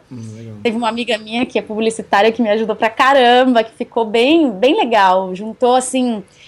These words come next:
Speaker 2: casou bem as frases com as fotos e tudo. Então, tô gostando da ideia. Acho que agora encontrei o que, o que fazer pra ajudar a custear um pouco a viagem.
Speaker 1: E, e essa é a primeira ideia, né? Pode ser que surjam outras coisas, né? Pra você
Speaker 2: Sim.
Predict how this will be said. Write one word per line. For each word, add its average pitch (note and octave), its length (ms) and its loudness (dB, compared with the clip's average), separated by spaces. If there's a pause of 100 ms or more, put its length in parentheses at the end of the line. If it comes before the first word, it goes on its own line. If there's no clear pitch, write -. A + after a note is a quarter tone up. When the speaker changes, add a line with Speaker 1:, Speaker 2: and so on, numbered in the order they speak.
(160)
Speaker 2:
casou A#3+ 280 2
bem B3 320 0
as - 180 -4
frases G#3+ 580 0
com G3+ 160 -12
as - 160 -12
fotos G#3+ 640 0
e G#3 60 -10
tudo. A3+ 460 -4
Então, C4 220 -2
tô E4+ 120 0
gostando E4+ 420 2
da D#4+ 120 4
ideia. A#3 280 2
Acho A3+ 100 -4
que B3 60 -2
agora A#3+ 220 2
encontrei D4 580 2
o G#3 60 -6
que, G#3 320 -8 (400)
o A#3 80 -8
que - 140 -6
fazer A#3+ 340 2
pra A3+ 160 2
ajudar A3 720 2
a G#3+ 100 -4
custear A#3 460 -4
um A3+ 60 -4
pouco A#3 220 -2
a A3+ 40 2
viagem. G3 560 -4 (240)
Speaker 1:
E, D4+ 60 -18 (220)
e A#2+ 100 -10
essa B2+ 160 -8
é - 20 -10
a - 40 -12
primeira F3 320 -6
ideia, C3 340 -6
né? C3+ 140 -10
Pode B2 340 -16
ser C#3 100 -18
que C3 80 -20
surjam F3+ 280 -14
outras F#3 260 -14
coisas, B2+ 400 -14
né? C3+ 80 -14
Pra B2+ 100 -20
você A#2+ 160 -20 (600)
Speaker 2:
Sim. A#3 400 -12